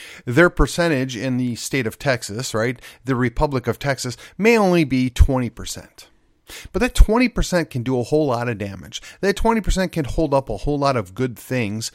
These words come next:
or positive action by being sticks in the mud. So I ask you,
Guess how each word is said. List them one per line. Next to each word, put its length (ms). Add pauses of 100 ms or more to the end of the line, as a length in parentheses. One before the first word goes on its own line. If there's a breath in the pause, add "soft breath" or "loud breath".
(320 soft breath)
or 320
positive 520
action 540 (400 loud breath)
by 440
being 300
sticks 360
in 80
the 80
mud. 340 (360 soft breath)
So 340
I 140
ask 380
you, 200